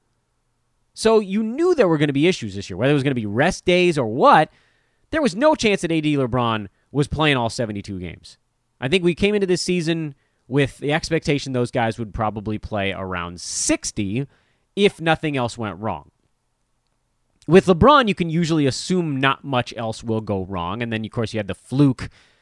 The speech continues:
Solomon Hill dive that caused the high ankle sprain. If this was just LeBron, you know, landing on his own feet, he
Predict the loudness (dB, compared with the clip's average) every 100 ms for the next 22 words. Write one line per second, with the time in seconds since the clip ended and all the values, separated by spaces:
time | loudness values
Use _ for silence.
0 | _ -6 0 0 0 0 0 2 2 2
1 | 4 2 0 -2 -4 0 6 6 6 0
2 | -2 0 0 0 -2 -4 -6 -4 -2 -2
3 | -6 -10 _ _ _ _ -4 0 2 0
4 | -2 -2 0 0 2 0 -4 -10 _ _
5 | _ _ _ _ _ -10 -8 -8 -4 -2
6 | -2 0 0 -2 -2 -2 -2 -4 -6 -4
7 | -4 -4 -6 -8